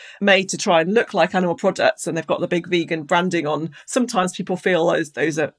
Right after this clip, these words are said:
quite expensive, but actually, if we're looking at things which are, you know, plant-based anyway, for example, tins of beans or, or even bags of beans that you can then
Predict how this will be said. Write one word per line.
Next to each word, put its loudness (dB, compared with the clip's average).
quite 0
expensive, -2
but 4
actually, 2
if -4
we're 2
looking -2
at -4
things -4
which -4
are, 4
you -4
know, 0
plant-based 2
anyway, 2
for -6
example, -4
tins -6
of -8
beans 0
or, -2
or 2
even 0
bags 0
of -6
beans 0
that -4
you -4
can -10
then -6